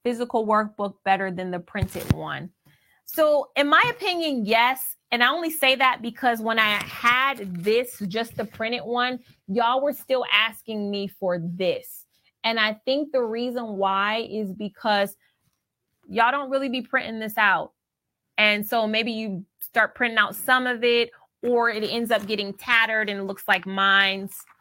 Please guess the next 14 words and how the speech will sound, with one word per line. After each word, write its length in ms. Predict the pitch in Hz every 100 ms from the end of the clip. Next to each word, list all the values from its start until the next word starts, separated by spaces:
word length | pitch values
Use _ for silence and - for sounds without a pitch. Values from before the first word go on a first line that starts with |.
| _ _ - -
So 400 | - 233 214 - 185
this 380 | 180 240 311
is 340 | 349 311 - - -
all 260 | 196 214 262
in 100 | 277
one 240 | 277 302
place. 280 | 233 214 220
It's 120 | 208
a 60 | 214
physical 380 | 208 226 262
book. 340 | 214 202 196 - _ _ _ _ 185
There's 340 | 220 220 208
more 600 | 208 214 240 254 247 247 _ _ 247
filled 340 | 247 247